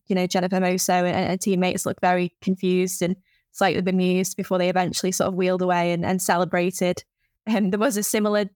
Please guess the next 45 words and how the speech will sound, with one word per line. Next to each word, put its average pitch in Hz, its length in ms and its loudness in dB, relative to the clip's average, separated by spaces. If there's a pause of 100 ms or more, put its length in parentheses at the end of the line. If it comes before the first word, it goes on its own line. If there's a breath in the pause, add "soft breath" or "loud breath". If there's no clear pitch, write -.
(180)
V 208 80 0
A 196 160 2
R 190 140 2
decision 180 640 0
sort - 160 0
of 175 80 -2
a 180 60 0
few 185 200 0
minutes 180 280 0
later, 180 360 0
and 175 120 2
that - 140 0
was 165 240 -2
thankfully 185 420 0
went 170 220 0 (500)
far 185 200 2
smoother. 185 420 0
But - 140 -2
yeah, 185 200 2
it's, - 320 -4
um, 180 420 2 (480)
you - 80 -4
know, 165 120 0
it 139 80 0
wouldn't 220 180 0
be 170 80 0
a 165 80 0
major 170 300 0
tournament, 170 480 0
would 170 120 0
it, 156 80 2
without 160 340 0
a - 20 0
bit - 180 0
of 180 80 -6
V 175 80 2
A 165 220 0
R 165 260 0 (140)
drama? 165 480 2
And 170 120 2
it, - 120 -2
it, - 200 -2
it - 180 0
did, 185 200 0
um, 165 360 0